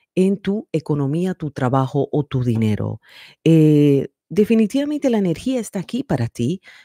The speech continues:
Se presentan ciertas oportunidades para esos próximos siete a diez días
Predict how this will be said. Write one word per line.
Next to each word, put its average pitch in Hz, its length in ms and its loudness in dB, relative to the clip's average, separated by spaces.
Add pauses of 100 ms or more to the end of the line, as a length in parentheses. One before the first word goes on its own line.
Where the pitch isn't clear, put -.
(340)
Se - 180 -2
presentan 180 640 -2
ciertas 180 500 -4
oportunidades 143 960 -2
para 127 200 -2
esos 127 320 -4
próximos 127 680 -6 (340)
siete 165 680 0
a 139 80 0
diez 139 300 -2
días 147 500 0